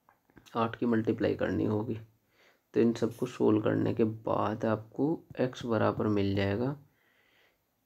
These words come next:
ये एक काम कर लो, वाई की वैल्यू रख दो यहाँ पे, तो एक्स बराबर चार मिल जाएगा। देखो यहाँ पे कितना होगा, यहाँ वाई रखा, आठ दूनी सोलह, तो तीन, तीन से एक कटा, हाँ ठीक है, तीन से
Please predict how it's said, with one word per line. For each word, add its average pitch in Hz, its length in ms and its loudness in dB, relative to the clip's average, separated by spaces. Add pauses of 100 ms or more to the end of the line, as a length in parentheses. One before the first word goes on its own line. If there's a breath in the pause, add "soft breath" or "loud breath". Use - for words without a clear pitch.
(360)
ये 151 160 6
एक 160 100 2
काम 160 200 4
कर 151 80 6
लो, 170 160 4
वाई 147 180 6
की 151 120 2
वैल्यू 147 280 2
रख 117 160 2
दो 113 80 0
यहाँ 104 220 -2
पे, 220 200 2 (720)
तो 120 60 -4
एक्स 117 240 0
बराबर 120 400 0
चार 131 280 4
मिल 101 220 2
जाएगा। 113 220 2
देखो 131 240 0
यहाँ 120 220 2
पे 135 120 -2
कितना 135 260 6
होगा, 101 320 4 (600 soft breath)
यहाँ 117 180 2
वाई 117 240 8
रखा, 123 280 0
आठ 127 140 2
दूनी 120 260 4
सोलह, 120 320 2
तो 135 160 2
तीन, 123 320 0
तीन 120 220 4
से 113 180 4
एक 110 80 2
कटा, 117 260 0 (460 soft breath)
हाँ 127 120 0
ठीक 165 280 6
है, 196 140 0
तीन 123 280 2
से 127 120 0